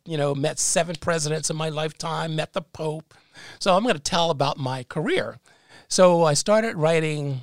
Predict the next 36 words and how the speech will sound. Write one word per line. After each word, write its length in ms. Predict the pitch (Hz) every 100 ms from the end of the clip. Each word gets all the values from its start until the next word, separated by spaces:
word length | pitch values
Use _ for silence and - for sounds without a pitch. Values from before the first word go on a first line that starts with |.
| 139 151
um, 320 | 131 127 135
and 140 | 139
like 160 | 131 127
I 60 | 135
said, 220 | 160 123
set 260 | - 170
the 60 | -
scene 680 | - 165 147 143 139 131 139
on 100 | 131
the 80 |
fifty-yard 480 | 120 147 139 139 139
line 300 | 135 127 127
of 100 | 120
Giant 240 | 127 120 120
Stadium. 500 | - 185 165 120 - _ _ - - - - - - -
And 80 | 180
I 40 |
got 160 | 202 208
about 320 | 180 156 -
twenty 320 | - 190 233
pages 560 | - - 175 165 139 127
into 320 | 156 143 143
the 100 | 120
book 460 | 113 135 123 - - 139
or 80 |
so, 380 | 127 - 120 113 - _ _ _ _ _ _ _ _
and 180 | - 147
I'd 160 | 147 135
realized 640 | 202 247 151 143 139 127
that 160 | 135
I 120 | 131 127
didn't 260 | 160 170
know 100 | 147
who 220 | 127 131
I 80 | 117
was. 340 | 110 - -